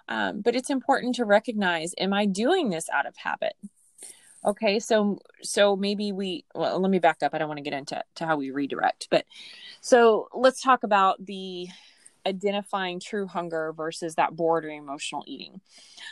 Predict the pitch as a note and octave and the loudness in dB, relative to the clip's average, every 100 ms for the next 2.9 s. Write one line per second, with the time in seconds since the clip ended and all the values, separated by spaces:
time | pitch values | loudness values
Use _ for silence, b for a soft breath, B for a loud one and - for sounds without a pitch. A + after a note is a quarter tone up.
0 | B _ F3+ E3+ - - G3 - _ - | B _ 0 0 -2 -10 -16 -18 _ -20
1 | - - - A#3 C#4 - - F3 F3 - | -20 -10 2 4 4 0 4 4 2 -4
2 | F3 E3 E3 - F#3 F3+ E3 D3+ | -2 -2 -4 -6 -4 -2 -2 -4